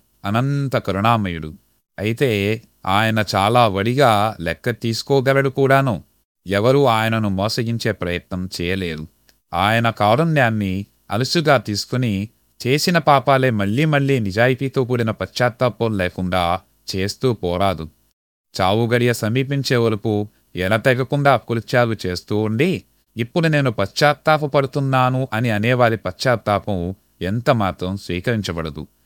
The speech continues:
దివ్య ఖురాన్, నాలుగో అధ్యాయం, పద్దెనిమిదవ వాక్యం. మంచి పనులకు బహుమానం లభిస్తుందన్న ఆశ, ఏమైనా పాపాలు చేస్తామేమో అన్న భయం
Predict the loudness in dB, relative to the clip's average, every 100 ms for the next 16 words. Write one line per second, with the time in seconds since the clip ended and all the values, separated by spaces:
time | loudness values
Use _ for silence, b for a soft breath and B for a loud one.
0 | _ -10 -2 0 0 2 2 2 -2 -10
1 | _ -8 -2 0 0 0 0 -2 -4 -2
2 | -2 -4 -8 _ _ -8 -8 -4 -4 -4
3 | -4 -4 -4 -6 -6 -8 -10 -12 _ _
4 | _ _ _ _ _ _ _ _ -2 -2
5 | 0 -2 -2 0 0 0 -2 -4 -2 0
6 | 0 -2 -8 _ -4 -2 -2 -4 -4 -2
7 | -2 -2 -2 -4 -2 0 0 -2 _ _
8 | _ _ -2 0 2 2 2 2 0 2
9 | 2 0 -2 -4 -4 0 0 0 -2 -2
10 | -2 -2 -4 -4 -2 -2 -2 -4